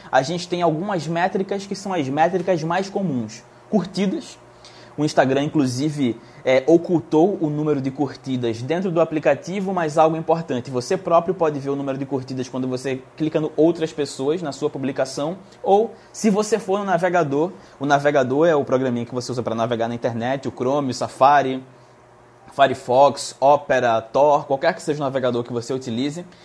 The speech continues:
você pode ir lá no perfil do Instagram de uma pessoa e na publicação de uma pessoa e dentro do navegador o número de curtidas vai tá sendo exibido. Ele só não é exibido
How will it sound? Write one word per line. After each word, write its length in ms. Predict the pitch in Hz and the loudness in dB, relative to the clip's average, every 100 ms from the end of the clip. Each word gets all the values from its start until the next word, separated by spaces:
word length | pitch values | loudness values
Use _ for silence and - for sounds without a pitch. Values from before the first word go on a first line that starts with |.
| - - | -20 -6
você 280 | 127 143 160 | -2 2 2
pode 400 | - 143 147 151 | 6 4 4 -4
ir 100 | 175 | -2
lá 340 | 202 156 175 - - | 4 4 4 -4 -10
no 120 | 151 151 | -8 -2
perfil 360 | 156 - 202 | -4 -4 -6
do 80 | 185 | -6
Instagram 460 | 196 190 151 143 139 | -4 -2 -2 -4 -6
de 60 | |
uma 100 | 143 | -6
pessoa 480 | 143 123 - 147 185 | -6 -8 -4 -2 -2
e 60 | 165 | -2
na 100 | 156 | -4
publicação 560 | 151 151 147 139 151 | -2 0 0 0 -4
de 60 | 139 | -4
uma 100 | 147 | 0
pessoa 480 | 151 - 170 180 208 | -2 0 2 2 2
e 80 | 156 | -4
dentro 420 | 135 175 240 233 | 0 -2 -2 -4
do 80 | 190 | -2
navegador 600 | 175 156 156 139 143 180 185 - - | 0 2 2 2 0 0 -4 -18 -4
o 120 | 156 | 0
número 520 | 151 165 196 214 226 | 2 2 2 2 0
de 160 | 180 160 | -2 -2
curtidas 720 | 156 156 - 160 180 190 185 | 0 -2 -2 -4 0 0 0
vai 280 | 143 151 170 | 0 2 2
tá 160 | 180 170 | 2 -4
sendo 240 | 175 165 | -2 -2
exibido. 460 | 160 180 135 123 113 | -2 -2 -2 -2 -2
Ele 80 | 117 | -4
só 100 | 139 | -4
não 100 | 143 | -2
é 80 | |
exibido 540 | 151 151 131 135 147 | -2 -2 -2 -2 -2